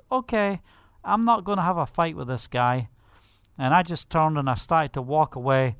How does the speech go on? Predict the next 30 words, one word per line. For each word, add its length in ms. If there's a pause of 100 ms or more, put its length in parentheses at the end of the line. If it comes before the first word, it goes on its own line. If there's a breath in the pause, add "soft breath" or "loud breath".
(300 soft breath)
and 140
the 60
dog 340
turned 320
and 140
walked 280
in 80
another 300
direction. 680 (600 soft breath)
But 180
we've 280
gotta 280
know 380
how 220
to 100
stand 480
our 100
ground. 640 (1300 soft breath)
If 160
an 100
animal 460
sees 420
you 80
shrink 500
back 300
and 100
it's 160
a 40
dangerous 560
animal, 420